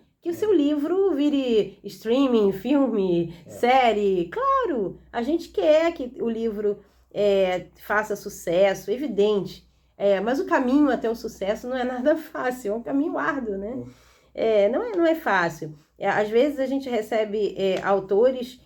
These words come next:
Speaker 1: que acham que o li-, a editora tem que fazer por ele o mila-, o milagre
Speaker 2: É.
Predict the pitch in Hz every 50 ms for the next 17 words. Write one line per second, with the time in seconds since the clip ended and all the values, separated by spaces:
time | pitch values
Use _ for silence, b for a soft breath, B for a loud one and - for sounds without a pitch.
0 | b b b _ _ _ - 226 220 226 220 220 214 208 196 - - 208 226 262
1 | 262 - 294 302 294 - - 294 311 330 330 - - 269 269 247 240 254 247 254
2 | 226 226 214 220 226 226 226 269 262 - 208 202 233 254 294 294 285 262 269 -
3 | - 247 240 214 233 233 233 - 254 247 214 190 185 202 233 262 277 311 311 -
4 | - - - 226 247 277 302 277 233 - 247 254 254 269 269 226 208 220 240 254
5 | 254 311 330 359 403 381 - - _ - -